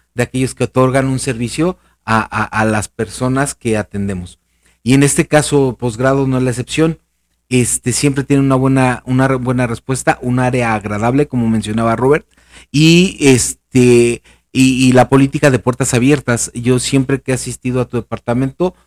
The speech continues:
tu puerta está para recibir a cualquier persona que, que requiere o, o va por alguna información, así como tú, con, con, tú como con tus colaboradores, ¿no es así?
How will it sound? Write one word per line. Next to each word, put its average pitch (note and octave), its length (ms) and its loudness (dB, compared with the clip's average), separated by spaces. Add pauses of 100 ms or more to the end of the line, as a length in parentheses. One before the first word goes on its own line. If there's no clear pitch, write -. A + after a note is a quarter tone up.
(100)
tu A#2 120 -14
puerta C3+ 340 -2
está B2+ 360 -4
para B2+ 200 -2
recibir A2+ 380 -6
a A#2 40 -4
cualquier A2 340 -8
persona A#2 380 -6
que, G#2+ 240 -12 (320)
que - 80 -12
requiere A#2 480 -2
o, A#2 60 0
o A2 160 -4
va A2 160 -2
por A2 140 -4
alguna G#2+ 240 -4
información, G#2+ 580 -6 (180)
así A#2 240 -2
como C3+ 260 -4
tú, B2+ 320 -6 (320)
con, A2+ 260 -2
con, A2 180 -10
tú C3+ 180 -6
como B2 280 -4
con A2 220 -8
tus G2 160 -16
colaboradores, G2+ 800 -8
¿no G#2+ 80 -8
es G#2+ 100 -10
así? C#3 260 -8